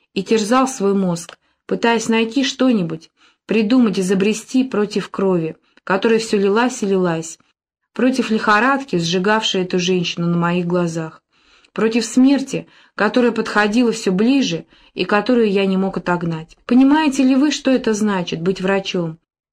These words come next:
Знать все обо всех болезнях, чувствовать на себе долг помочь, как вы столь основательно заметили, и все-таки сидеть без всякой пользы возле умирающей, знать и быть бессильным, знать только одно,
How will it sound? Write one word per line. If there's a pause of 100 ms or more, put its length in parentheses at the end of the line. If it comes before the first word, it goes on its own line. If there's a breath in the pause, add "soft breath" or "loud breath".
(340)
Знать
все
обо
всех
болезнях, (480)
чувствовать
на
себе
долг
помочь, (580)
как
вы
столь
основательно
заметили,
и
все-таки
сидеть (320 soft breath)
без
всякой
пользы
возле
умирающей, (380 soft breath)
знать
и
быть
бессильным, (800)
знать
только
одно,